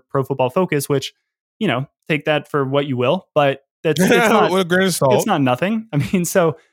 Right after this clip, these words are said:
Speaker 1: they,
Speaker 2: <laughs>
Speaker 1: they're at least watching, watching every single snap of, of every player. So, um, yeah, I, like, I would one hundred percent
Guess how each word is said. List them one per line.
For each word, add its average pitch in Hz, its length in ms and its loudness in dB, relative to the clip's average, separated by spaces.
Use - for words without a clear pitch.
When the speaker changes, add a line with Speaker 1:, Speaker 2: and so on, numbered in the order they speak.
Speaker 1:
they, 185 200 2
Speaker 2:
<laughs> - 20 0
Speaker 1:
they're 196 220 0
at 220 80 0
least 196 240 0
watching, 151 680 0
watching 139 460 0
every 139 240 2
single 139 220 -2
snap 151 260 -4
of, 127 260 -2
of 127 160 -2
every 120 220 -2
player. 139 340 0
So, 135 300 -2
um, 123 540 -2
yeah, 220 200 0
I, 151 240 -2
like, 170 160 -2
I 175 180 -2
would 185 280 0
one 156 160 -4
hundred 180 320 -4
percent 135 480 -4